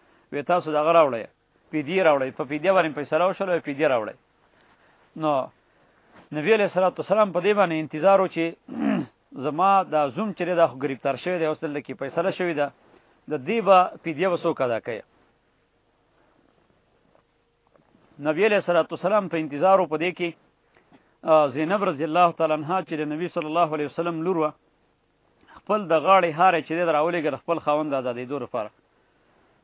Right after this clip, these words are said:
نبی علیه الصلاة والسلام چې کله هغه هار ولیده، وی: «دا خو زما د بچوړی دی.» او دا هغه هار و چې،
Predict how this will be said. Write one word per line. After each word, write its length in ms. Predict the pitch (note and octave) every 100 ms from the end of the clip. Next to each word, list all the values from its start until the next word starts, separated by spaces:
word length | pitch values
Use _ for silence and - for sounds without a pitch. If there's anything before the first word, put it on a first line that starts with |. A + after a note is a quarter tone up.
| -
نبی 220 | D#3 F#3+
علیه 160 | G3+ F#3
الصلاة 240 | D#3+ D#3 C#3
والسلام 360 | D#3+ G3 F#3
چې 80 | D#3 F#3+
کله 140 | F#3+ D#3+
هغه 100 | D3
هار 240 | E3+ F#3+
ولیده، 340 | G3+ F#3 D#3 - _ _ _ -
وی: 80 | C3+
«دا 140 | F3+
خو 140 | D3+
زما 220 | D#3 E3+ E3+
د 40 |
بچوړی 380 | D3 C#3+ F3 C3
دی.» 120 | G#2+ _ _ _ _ _ _ _ -
او 160 | D#3+
دا 240 | D3 F#3 F#3+
هغه 260 | G3+ F#3+
هار 320 | E3 F3 G3+ G3
و 80 |
چې، 300 | E3 D#3+ D3